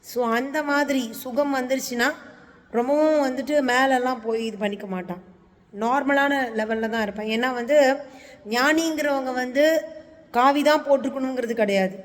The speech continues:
அவங்க இல்லறத்துலயும் இருக்கலாம் அப்படிங்கிறது தான் அவர் குறிப்பிட்டு சொல்றாரு. ஜனகர் இல்லறத்துல தான் இருந்தாரு, மிகப்பெரிய பணக்காரரா இருந்தாரு.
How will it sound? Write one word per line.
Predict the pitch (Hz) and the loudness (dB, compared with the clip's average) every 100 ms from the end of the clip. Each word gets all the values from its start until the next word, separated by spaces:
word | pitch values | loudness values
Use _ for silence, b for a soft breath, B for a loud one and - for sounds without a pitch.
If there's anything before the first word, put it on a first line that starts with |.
| - | -10
அவங்க | 202 226 226 | -6 -4 -4
இல்லறத்துலயும் | 233 277 277 277 294 277 | 2 2 2 0 0 -2
இருக்கலாம் | 247 269 262 247 | 0 2 2 2
அப்படிங்கிறது | 220 220 220 214 | -2 -2 -2 0
தான் | 262 | 0
அவர் | 247 214 | -2 -4
குறிப்பிட்டு | 220 214 214 214 | -6 -2 -2 -2
சொல்றாரு. | 196 196 | -2 -2
ஜனகர் | 190 220 269 285 254 | 0 0 2 2 2
இல்லறத்துல | 240 240 240 233 | 0 0 -2 0
தான் | 254 | -2
இருந்தாரு, | 233 214 202 240 226 B B B B | -2 -4 2 2 0 B B B B
மிகப்பெரிய | 208 226 262 262 277 | 0 2 4 4 2
பணக்காரரா | 254 240 247 247 240 240 | 0 -2 2 2 4 2
இருந்தாரு. | 226 208 208 196 | 2 0 -4 0